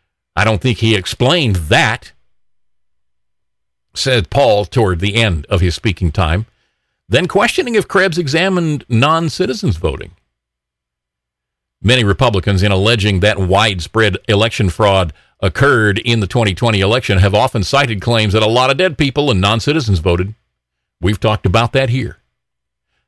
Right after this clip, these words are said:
The over fifty lawsuits challenging the results of the election in certain swing states alleging election fraud have overwhelmingly failed in the courts. But I have to add,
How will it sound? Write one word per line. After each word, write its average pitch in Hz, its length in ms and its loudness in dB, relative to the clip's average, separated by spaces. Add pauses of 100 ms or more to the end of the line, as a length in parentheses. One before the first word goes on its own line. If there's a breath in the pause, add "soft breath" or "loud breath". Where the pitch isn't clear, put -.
(560)
The 113 140 0
over 139 180 2
fifty 139 400 -2
lawsuits 127 480 0
challenging 127 460 0
the 104 80 0
results 104 420 2
of 110 80 -4
the 104 80 0
election 120 380 0
in 110 180 0
certain 120 320 -2
swing 131 300 -2
states 135 320 -2
alleging 110 500 0 (100)
election 113 520 0
fraud 113 520 0 (480)
have 131 140 2
overwhelmingly 220 800 2
failed 92 600 -4
in 101 120 0
the 76 80 -2
courts. - 480 -4 (1080 soft breath)
But 135 300 0 (640)
I 101 120 0
have 127 200 2
to - 180 -4
add, 90 360 0